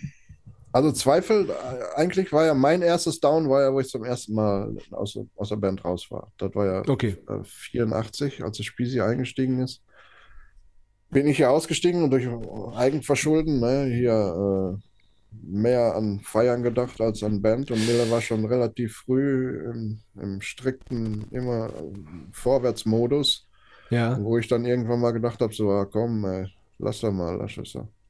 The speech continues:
Speaker 1: Ein bisschen locker, scheiß drauf, mach doch so.
Speaker 2: Ja, okay.
Speaker 1: Ja, aber wollte er nicht und dann war ich auch, wie gesagt, mal raus, ne? War der Joe Cangelosi ja mal wieder da, dann war ich ja wieder zurück irgendwann und dann war ich ja mal wieder raus und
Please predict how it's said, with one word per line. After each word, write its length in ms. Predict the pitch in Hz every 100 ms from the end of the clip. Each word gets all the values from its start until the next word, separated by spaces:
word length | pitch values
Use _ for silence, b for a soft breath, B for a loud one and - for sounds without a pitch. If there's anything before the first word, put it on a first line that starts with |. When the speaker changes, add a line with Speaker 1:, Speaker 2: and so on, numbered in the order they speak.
| -
Speaker 1:
Ein 60 |
bisschen 420 | 113 110 - 113 - -
locker, 480 | 110 107 113 104 -
scheiß 360 | - - 110
drauf, 300 | - 113 110 107
mach 180 | - 107
doch 160 | - -
so. 160 | - 117
Speaker 2:
Ja, 160 | 117 - B B B B
okay. 220 | 110 113 101
Speaker 1:
Ja, 140 | 123
aber 200 | 139 127
wollte 240 | 117 139 151
er 60 |
nicht 180 | 143 143
und 100 | 135
dann 120 | 120
war 120 | 120 120
ich 80 | 117
auch, 200 | 107 101 -
wie 300 | - 104 120
gesagt, 320 | 107 110 101
mal 100 | 98
raus, 380 | 98 110 127 -
ne? 80 | 101 113
War 80 | 104
der 140 | 104 101
Joe 260 | 110 113 110
Cangelosi 640 | 110 104 101 110 131 131
ja 140 | 127
mal 200 | 123 120
wieder 160 | 123 123
da, 300 | 117 120 123 113
dann 160 | 104 101
war 120 | 104
ich 60 | 101
ja 120 | 104
wieder 180 | 101 95
zurück 300 | - 107 123
irgendwann 580 | 123 117 110 117 113 110
und 140 | 101
dann 100 | 95 95
war 100 | 90
ich 80 | -
ja 60 |
mal 140 | 95 90
wieder 140 | 123 120
raus 540 | 110 107 110 - -
und 160 | 65